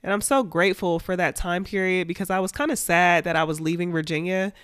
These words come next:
But it was another transition in my life that just needed to happen. And I had fun. Like, all the people I worked with, like, we would just still get lit, still drink, but it just wasn't for the wrong reasons. It was more so for the right reasons, and it was within moderation.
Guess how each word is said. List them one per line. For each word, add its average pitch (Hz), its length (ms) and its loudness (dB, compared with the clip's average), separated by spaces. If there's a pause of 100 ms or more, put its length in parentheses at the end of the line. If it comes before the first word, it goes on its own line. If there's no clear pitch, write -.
(240)
But 180 160 2
it 214 100 4
was 226 140 4
another 180 380 4
transition 175 560 -2
in 170 60 0
my 160 100 0
life 156 200 0
that 170 140 -2
just 160 180 -2
needed 147 280 0
to 147 100 -8
happen. 180 520 -2 (340)
And 185 400 2
I 240 100 4
had 359 260 0
fun. 370 360 2
Like, 220 280 8 (360)
all 254 200 6
the - 20 4
people 285 220 6
I 233 200 10
worked 202 300 6
with, 233 320 6
like, 175 160 4
we 208 80 0
would 202 260 4
just 185 440 0
still 294 260 6
get 220 240 8
lit, 170 360 6
still 226 240 6
drink, 185 420 2
but 165 400 4 (140)
it 202 100 6
just 196 220 2
wasn't 170 600 4
for 202 120 -2
the 170 120 4
wrong 160 360 2
reasons. 156 480 -2
It - 20 2
was 160 160 0
more 156 160 0
so 156 160 -2
for - 80 -12
the 147 80 -4
right 143 220 0
reasons, 147 420 -6
and 156 160 -2
it 160 60 0
was 156 240 -2
within 165 280 -2
moderation. 147 720 -4